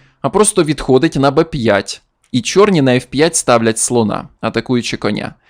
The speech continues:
Той йде на Ж три, слон під боєм, і тут чорні припускаються серйозної неточності.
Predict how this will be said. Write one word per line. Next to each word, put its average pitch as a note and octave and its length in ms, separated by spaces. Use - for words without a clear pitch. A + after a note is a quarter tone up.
Той F3+ 220
йде A2 320
на A2+ 160
Ж A2+ 140
три, B2 460
слон C3+ 480
під G#2+ 220
боєм, B2+ 460
і C3 120
тут G3+ 380
чорні D#3+ 340
припускаються C#3 840
серйозної A#2+ 680
неточності. - 760